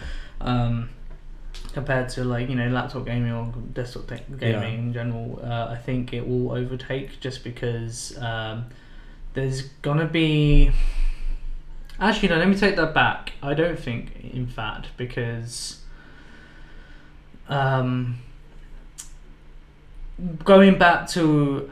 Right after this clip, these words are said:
Speaker 1: Apple's own silicon chips and everything they
Speaker 2: Yeah.
Speaker 1: put into Macs, basically these are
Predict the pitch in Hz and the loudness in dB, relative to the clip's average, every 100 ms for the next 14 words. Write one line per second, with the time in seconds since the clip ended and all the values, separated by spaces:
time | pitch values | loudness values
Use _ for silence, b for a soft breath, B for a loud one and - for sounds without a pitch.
0 | - 131 - 135 131 127 123 - 123 123 | -6 -6 -4 -4 -2 -2 -2 -2 0 0
1 | 127 120 - 123 120 127 117 117 117 - | -2 -2 -2 -2 -2 -2 -2 -2 -4 -4
2 | 123 - 120 117 117 117 117 104 123 120 | -6 -4 -4 -4 -2 2 2 2 -2 -2
3 | 120 120 127 117 - - 143 151 151 - | -6 -4 -2 -2 -4 -4 2 2 0 -2
4 | 156 135 147 151 147 143 135 127 | 0 2 2 4 6 6 6 2